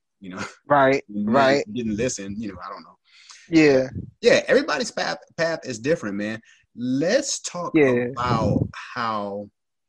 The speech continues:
Speaker 1: you met your wife and what, what was the qualities that really stood out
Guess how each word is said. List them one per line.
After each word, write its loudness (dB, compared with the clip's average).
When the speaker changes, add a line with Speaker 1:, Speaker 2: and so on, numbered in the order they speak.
Speaker 1:
you -8
met -4
your -6
wife -2
and -10
what, -4
what -4
was -4
the -8
qualities -6
that -8
really -12
stood -10
out -14